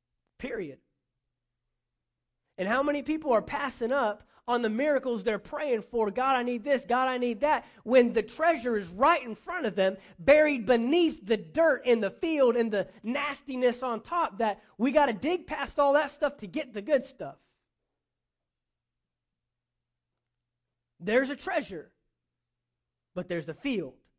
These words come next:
And when you learn to honor someone, you say, "I want the treasure so bad, I will get rid of everything I have to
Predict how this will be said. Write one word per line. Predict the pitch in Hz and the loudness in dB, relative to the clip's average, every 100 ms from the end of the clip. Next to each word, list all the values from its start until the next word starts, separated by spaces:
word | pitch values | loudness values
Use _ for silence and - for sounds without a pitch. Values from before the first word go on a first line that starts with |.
| _ _ _ _ _ _ - | _ _ _ _ _ _ -8
And | 202 | -2
when | 208 | 0
you | 247 | 0
learn | 294 302 | 2 4
to | 277 | 2
honor | 285 359 370 247 | 2 2 2 0
someone, | - 247 220 214 220 | -2 -4 -2 0 0
you | 240 | -4
say, | 262 285 262 247 - - _ | -2 0 2 2 -2 -20 _
"I | 220 285 | 2 4
want | 302 277 | 6 4
the | 254 214 | 2 -4
treasure | - 285 233 214 185 | -4 -4 -2 -6 -10
so | - - 311 311 | -14 0 6 6
bad, | 302 302 269 196 - - - | 6 4 4 2 -2 -18 0
I | 254 | 4
will | 285 262 | 4 4
get | 247 220 | 4 2
rid | 240 | 4
of | 208 185 - | 2 -2 -2
everything | 320 311 285 277 262 | -2 -2 -2 0 0
I | 254 240 | -2 -4
have | 262 214 175 | -6 -6 -6
to | 208 | -8